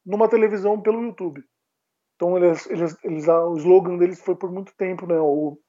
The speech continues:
a ra-, Jovem Pan, rádio com imagem.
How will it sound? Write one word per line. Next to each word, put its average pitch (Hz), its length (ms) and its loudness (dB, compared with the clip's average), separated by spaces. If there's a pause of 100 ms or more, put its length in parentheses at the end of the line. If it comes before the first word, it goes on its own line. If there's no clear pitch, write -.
(920)
a 156 80 2
ra-, 165 240 2
Jovem 185 300 2
Pan, 196 200 4
rádio 190 320 -2
com 226 120 -8
imagem. 151 500 -8